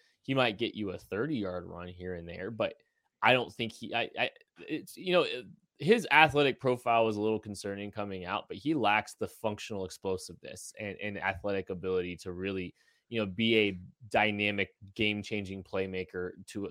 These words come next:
to a, a, a game breaker level. I mean, I don't think he's gonna be the guy that's generating a bunch of explosive plays. I think you saw one of those plays, him trying to get out to the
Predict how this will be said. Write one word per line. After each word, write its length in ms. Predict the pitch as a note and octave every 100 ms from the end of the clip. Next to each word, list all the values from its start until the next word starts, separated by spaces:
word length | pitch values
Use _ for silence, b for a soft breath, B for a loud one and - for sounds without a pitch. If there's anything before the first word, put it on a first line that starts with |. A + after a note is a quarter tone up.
| G#2+
to 200 | A2+ G2+
a, 40 | A2
a, 360 | A#2+ - - A#2+
a 40 |
game 320 | G#2+ A#2 C3+
breaker 300 | G#2+ G#2 G2
level. 320 | F#2 F2 - -
I 60 |
mean, 180 | G#2 G#2+
I 40 | G#2+
don't 160 | A#2
think 120 | B2+
he's 160 | A2+ A#2
gonna 200 | A#2 A#2
be 120 | G#2
the 120 | A2
guy 160 | G2+ G#2+
that's 160 | G#2+ -
generating 260 | A2 G#2
a 60 | F#2+
bunch 160 | G2+
of 80 | -
explosive 420 | F#2+ - G#2 - -
plays. 200 | B2 A2
I 80 |
think 200 | - F#3+
you 80 | B2
saw 220 | G2 A2+
one 140 | A2 A2+
of 40 |
those 140 | A2 G#2+
plays, 320 | - A#2 A2 b b b
him 100 | D3+
trying 180 | F#3+ A#3
to 60 |
get 140 | D#3 D#3
out 180 | C3+ -
to 100 | G#2
the 120 | F2+